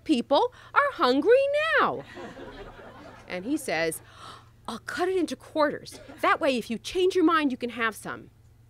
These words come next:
"As I told you, I'm still full from lunch." "Then I'll cut it in half, and I'll eat one half, and I'll put the other half away for later.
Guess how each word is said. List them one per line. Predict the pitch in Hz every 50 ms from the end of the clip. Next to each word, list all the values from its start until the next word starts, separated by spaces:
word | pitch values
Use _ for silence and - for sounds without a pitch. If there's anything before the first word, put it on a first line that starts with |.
| - - - - - _ _ -
"As | 214 226 226 214
I | 247 240 240
told | 240 - - - 605 587 453 -
you, | 196 165 175 392
I'm | - - - - 587 605 587 -
still | - - 240 233 220 -
full | - 269 269 294
from | - - 427 427 440 508 494 539 539
lunch." | - - - - - - - - - - - - - - - - - - - - - - - - -
"Then | 220 233 233
I'll | 226 214 220
cut | - - 277 269 285
it | - -
in | 370 415 - 466 571 523
half, | - 147 - - - - - -
and | - 240 240
I'll | 247 240 233 240
eat | 247 233
one | 190 240 415 571 554
half, | 302 254 190 185 220 285 - -
and | - 294 381
I'll | 453 453
put | - - 247 -
the | - 208
other | 156 160 165 196
half | 190 175 156 175 - 277
away | 247 196 156 160
for | - 330
later. | 359 403 494 508 453 - 135 -